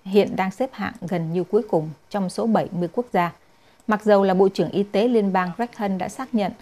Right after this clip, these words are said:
là vaccine chủng ngừa cho mũi booster đã có sẵn tại tất cả phòng mạch bác sĩ gia đình, cũng như tại các tiệm thuốc Tây và các trung tâm y tế. Tuy nhiên, việc triển khai vaccine chậm chạp của Úc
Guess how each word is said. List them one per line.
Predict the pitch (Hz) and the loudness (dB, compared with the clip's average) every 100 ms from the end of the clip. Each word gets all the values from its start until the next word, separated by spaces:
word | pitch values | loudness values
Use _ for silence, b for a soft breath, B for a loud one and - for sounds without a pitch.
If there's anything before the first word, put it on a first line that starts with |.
| b b b | b b b
là | 196 190 | 0 0
vaccine | 285 - 262 226 | 0 -2 2 2
chủng | 165 170 | 2 -2
ngừa | 185 175 | 0 0
cho | 170 | 0
mũi | 214 202 | -2 0
booster | 220 294 - 190 170 151 | -2 -4 -4 -2 -2 -4
đã | - | -4
có | - | -4
sẵn | 240 - 247 | -4 -4 -4
tại | 208 185 | -4 -6
tất | - - | -6 -8
cả | 175 | -8
phòng | 139 165 165 | -6 -6 -6
mạch | 151 - | -8 -6
bác | 226 | -8
sĩ | - 240 233 | -6 -4 -2
gia | 208 | 0
đình, | 170 156 - b b _ | 0 -2 -4 b b _
cũng | 202 240 | 2 4
như | 240 196 | 4 4
tại | 185 - | 0 -2
các | 233 233 | -4 -2
tiệm | 208 170 | -2 0
thuốc | 262 - | -6 -4
Tây | 196 185 | -2 -2
và | 165 | -2
các | - - | -6 -8
trung | - 185 - | -6 -8 -6
tâm | 165 - | -8 -6
y | 170 - | -8 -4
tế. | 165 185 - _ _ _ _ _ _ _ _ _ - | -4 -4 -6 _ _ _ _ _ _ _ _ _ 2
Tuy | 233 | 4
nhiên, | 214 208 202 - _ _ _ _ | 6 4 0 -6 _ _ _ _
việc | 202 208 214 | 6 6 6
triển | 175 165 | 0 0
khai | 233 226 | -2 0
vaccine | 277 - 226 208 | -2 -2 0 0
chậm | 196 165 | 0 -4
chạp | - 160 - | -4 -4 -4
của | - | 0
Úc | 277 | 0